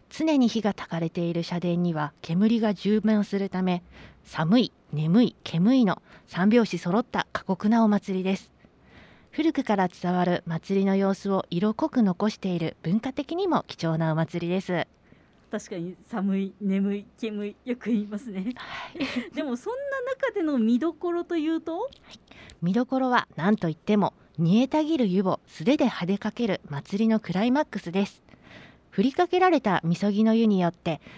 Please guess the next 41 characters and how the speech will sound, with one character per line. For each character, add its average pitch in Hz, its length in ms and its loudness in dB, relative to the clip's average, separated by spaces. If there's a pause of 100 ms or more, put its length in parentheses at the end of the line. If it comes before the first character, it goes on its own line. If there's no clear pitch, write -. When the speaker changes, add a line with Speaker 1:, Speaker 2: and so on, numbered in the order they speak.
Speaker 1:
一 202 240 -2
年 185 180 2
の 143 80 -2
健 170 260 -2
康 240 140 2
を 254 140 2
願 220 260 2
い 208 60 4
ま 208 140 4
す。 - 180 -6 (920)
全 330 200 2
国 208 320 2
に 175 60 0
伝 190 240 -2
わ 180 100 2
る 185 140 0
湯 175 140 0
立 185 240 -2
神 185 260 0
楽 156 160 -2
は、 175 200 4 (180)
笹 269 320 -2
な 381 160 2
ど 294 120 4
で 214 280 2
湯 208 120 4
を 190 120 4
払 175 320 2
う - 20 0
の 151 140 -2
で、 170 200 -2 (220)
素 - 160 -14
手 311 140 2
で 254 240 0
湯 208 140 0
を 214 120 2
切 180 200 -6
る 160 140 -4
荒 185 220 2
行 196 240 0
は 185 200 0